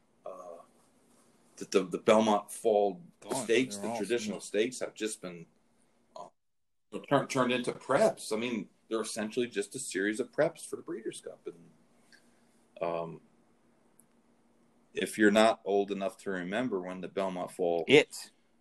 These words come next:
Speaker 1: meet was the only,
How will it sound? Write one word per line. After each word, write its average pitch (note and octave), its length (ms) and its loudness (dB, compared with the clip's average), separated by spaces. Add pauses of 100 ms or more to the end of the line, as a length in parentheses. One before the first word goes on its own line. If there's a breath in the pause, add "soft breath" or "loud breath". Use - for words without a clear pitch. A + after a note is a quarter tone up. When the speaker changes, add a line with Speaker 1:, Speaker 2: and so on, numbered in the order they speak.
(460)
Speaker 1:
meet G2 280 -4
was G2 640 6 (680)
the F#2+ 120 -6
only, G2+ 260 0